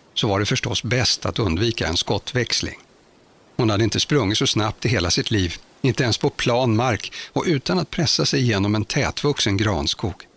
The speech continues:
Det var som om hon dök framåt genom skogen, konstant framåtlutad. Kvistarna som piskade henne i ansiktet ignorerade hon helt. Hon kände knappt pinnen som stack henne i huvudet och rispade upp ett sår i hårbotten.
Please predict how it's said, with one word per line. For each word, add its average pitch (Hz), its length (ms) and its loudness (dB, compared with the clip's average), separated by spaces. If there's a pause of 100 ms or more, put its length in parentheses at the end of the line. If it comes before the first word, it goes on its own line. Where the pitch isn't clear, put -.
(680)
Det 135 80 2
var 113 140 4
som 120 220 2
om 110 120 4
hon 117 140 4 (280)
dök 123 440 0
framåt 120 540 2
genom 107 180 2
skogen, 90 460 -2 (220)
konstant 156 560 2
framåtlutad. 113 840 0 (400)
Kvistarna 156 580 2
som 131 160 2
piskade 127 540 0
henne 127 160 4
i 127 40 4
ansiktet 113 760 0
ignorerade 120 600 2
hon 123 100 4
helt. 107 360 0 (240)
Hon 143 120 4
kände 127 420 2
knappt 113 340 -2
pinnen 131 380 2
som 147 140 0
stack - 340 -2
henne 151 120 2
i 143 40 4
huvudet 117 460 2 (240)
och 160 120 -2
rispade 143 360 0
upp 113 200 -4
ett 156 120 -6
sår 113 460 0 (180)
i 165 60 0
hårbotten. 123 880 -2